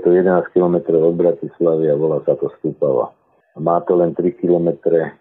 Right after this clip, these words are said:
po najbližšiu ďalšiu obec, ktorá už zapadla do Bratislavy. To znamená, že my, že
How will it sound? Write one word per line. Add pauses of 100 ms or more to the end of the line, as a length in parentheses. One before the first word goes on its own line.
(140)
po
najbližšiu
ďalšiu
obec,
ktorá
už
zapadla
do
Bratislavy.
To
znamená,
že
my,
že